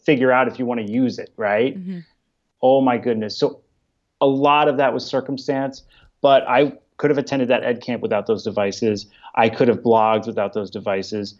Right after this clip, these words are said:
Speaker 1: In fact, those first few blog posts were just literally me taking some pictures of things in my classroom.
Speaker 2: Mm-hmm.
Speaker 1: And so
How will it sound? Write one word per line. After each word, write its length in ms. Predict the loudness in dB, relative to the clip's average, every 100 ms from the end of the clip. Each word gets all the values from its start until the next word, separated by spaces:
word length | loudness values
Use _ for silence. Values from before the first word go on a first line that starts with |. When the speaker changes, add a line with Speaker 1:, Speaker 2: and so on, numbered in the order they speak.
| _
Speaker 1:
In 120 | -2
fact, 300 | 2 2 2
those 180 | 2 2
first 280 | 2 0 0
few 160 | -2 0
blog 320 | 2 2 2
posts 260 | -2 -2
were 80 | -4
just 240 | -6 -4 0
literally 360 | 2 2 2
me 180 | 2 -2
taking 340 | 0 -2 0
some 160 | -6 -8
pictures 420 | -2 -2 0 -2
of 100 | -4
things 280 | -2 -2 0
in 60 | 0
my 120 | -2
classroom. 520 | 0 -2 -2 -10 -14 _ _ _
Speaker 2:
Mm-hmm. 280 | -12 -12 -12 -16 -20 _ _ _
Speaker 1:
And 140 | -2
so 760 | 2 4 6 6 6 4 2 -4